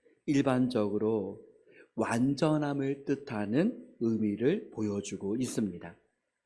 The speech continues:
그래서 당시의 일곱 교회는 일곱 교회만을 뜻하는 것이 아니라 시대의 모든 교회를 대표하는 교회로서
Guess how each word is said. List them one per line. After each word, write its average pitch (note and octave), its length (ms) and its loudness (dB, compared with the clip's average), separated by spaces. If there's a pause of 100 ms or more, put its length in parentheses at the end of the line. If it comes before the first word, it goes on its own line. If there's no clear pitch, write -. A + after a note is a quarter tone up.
(240)
그래서 C#3 280 8
당시의 B2+ 800 4
일곱 E3 400 0
교회는 G2+ 640 -2 (480)
일곱 G#3+ 520 0
교회만을 A2+ 640 0
뜻하는 D#3 420 -2
것이 G2+ 320 -2
아니라 F#2+ 540 -6 (480)
시대의 F3 800 2
모든 F3 840 4
교회를 A2+ 680 0
대표하는 G#2 960 -2
교회로서 G2+ 760 -2